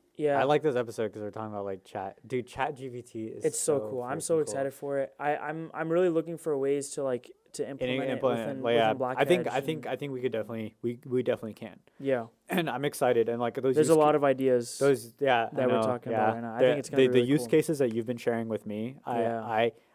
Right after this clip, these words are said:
Speaker 2: I can envision it.
Speaker 1: Mm-hmm.
Speaker 2: Um, and, and, and, and, and there's other technologies similar to Chat, Chat G P T,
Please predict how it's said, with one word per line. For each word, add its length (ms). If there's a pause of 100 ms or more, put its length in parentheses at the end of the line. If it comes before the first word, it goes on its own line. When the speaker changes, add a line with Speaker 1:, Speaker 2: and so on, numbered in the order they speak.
Speaker 2:
I 100
can 160
envision 460
it. 140 (320)
Speaker 1:
Mm-hmm. 400
Speaker 2:
Um, 680
and, 340
and, 360
and, 240
and, 320
and 220
there's 220 (100)
other 240
technologies 580
similar 280
to 80
Chat, 320
Chat 320
G 120
P 140
T, 260